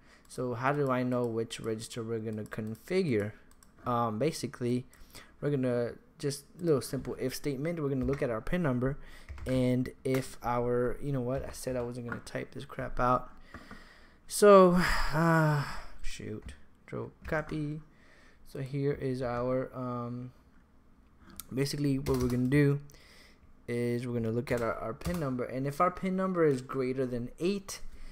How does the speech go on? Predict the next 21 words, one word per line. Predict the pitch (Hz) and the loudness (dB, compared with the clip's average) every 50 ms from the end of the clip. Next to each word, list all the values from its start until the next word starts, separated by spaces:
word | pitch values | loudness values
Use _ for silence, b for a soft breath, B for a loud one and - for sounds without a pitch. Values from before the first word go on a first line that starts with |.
| B B B B - | B B B B -4
then | - 135 131 107 | -2 -2 0 2
obviously | 113 127 131 139 135 131 - 139 139 | 2 2 2 2 0 -4 -4 -4 -4
we're | 131 127 127 | -2 -2 -2
gonna | 123 127 123 120 117 | -2 -2 -2 -2 -2
go | 120 120 120 120 113 | 0 0 0 0 -2
into | - 113 120 120 - - 127 | -4 -6 -6 -6 -4 -4 -2
the | 110 107 117 117 123 123 | -2 -2 0 0 0 -2
high | 113 117 107 107 | -2 -2 -2 -2
register, | 123 120 120 104 95 90 - 113 - - - 104 92 | -2 -2 -2 -4 -4 -6 -8 -10 -12 -8 -6 -6 -4
and | 87 95 104 107 | -4 -4 -4 -4
if | 104 101 - - | -6 -8 -8 -8
it's | 98 95 - - | -8 -8 -6 -6
not, | 135 151 170 175 180 170 147 - 123 | -2 0 2 4 4 2 2 -2 -4
we're | 123 123 120 117 | -6 -6 -6 -6
going | 117 123 123 117 113 113 | -6 -8 -8 -8 -8 -8
to | 117 - - 117 | -8 -10 -10 -8
go | 117 117 113 107 110 113 107 - | -6 -4 -4 -2 -2 -4 -6 -6
into | 113 120 127 - - 127 120 - - - | -6 -8 -8 -6 -6 -6 -6 -6 -6 -6
our, | 104 107 110 113 113 120 123 127 131 143 143 - - - - - - - - - - - - - - - | -4 -2 -2 0 0 0 -2 -2 -4 -6 -8 -10 -12 -14 -14 -14 -14 -14 -14 -16 -18 -20 -18 -16 -14 -12
what | - 160 - | -12 -12 -12
the | - | -12